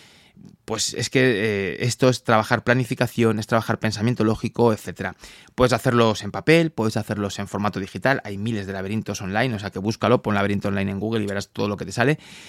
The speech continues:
Y es tan sencillo como que tengas que ir desde el punto A hasta el punto B.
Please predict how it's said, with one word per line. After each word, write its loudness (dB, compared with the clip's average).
Y 0
es 0
tan 6
sencillo 4
como 2
que -2
tengas 0
que -4
ir -2
desde 4
el 0
punto 2
A 6
hasta -4
el -4
punto 0
B. 0